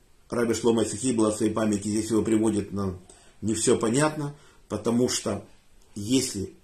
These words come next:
Егоша, сын Нуна, был восьмой по родословию после этого человека Берия, то тогда как это может быть?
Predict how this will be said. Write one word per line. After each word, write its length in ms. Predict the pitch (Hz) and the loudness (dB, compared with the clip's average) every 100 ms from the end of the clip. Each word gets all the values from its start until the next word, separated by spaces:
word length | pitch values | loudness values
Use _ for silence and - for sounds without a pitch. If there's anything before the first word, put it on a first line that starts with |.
| - | -16
Егоша, 480 | - 98 123 123 113 | -8 -2 0 0 -2
сын 260 | 110 - 110 | -4 -2 0
Нуна, 280 | 123 104 - | 0 -2 -4
был 400 | 90 123 - - _ - | 0 0 0 -8 _ -12
восьмой 680 | 92 110 - 127 110 82 - - _ _ - _ _ _ | -6 -6 -4 -2 -2 -2 -10 -20 _ _ -20 _ _ _
по 100 | 107 | -6
родословию 500 | 98 101 - 117 104 | -4 -4 0 2 2
после 400 | 90 95 104 95 - - _ | 0 -4 -4 -6 -8 -20 _
этого 240 | 95 98 98 | -10 -4 -4
человека 300 | - 98 95 | -2 -4 -4
Берия, 520 | 92 147 165 170 175 - - - _ _ - - - - - - - | 2 4 4 2 -4 -14 -20 -20 _ _ -20 -20 -20 -10 -10 -10 -6
то 140 | 104 | -6
тогда 540 | 98 92 95 110 131 - _ _ _ _ _ - - _ _ - - _ _ _ _ _ | -4 -4 0 -2 -2 -10 _ _ _ _ _ -20 -20 _ _ -20 -20 _ _ _ _ _
как 220 | - 104 110 | -8 -6 -4
это 180 | 104 | -2
может 340 | 104 120 120 139 | -2 0 -2 0
быть? 320 | 160 - - | 4 4 2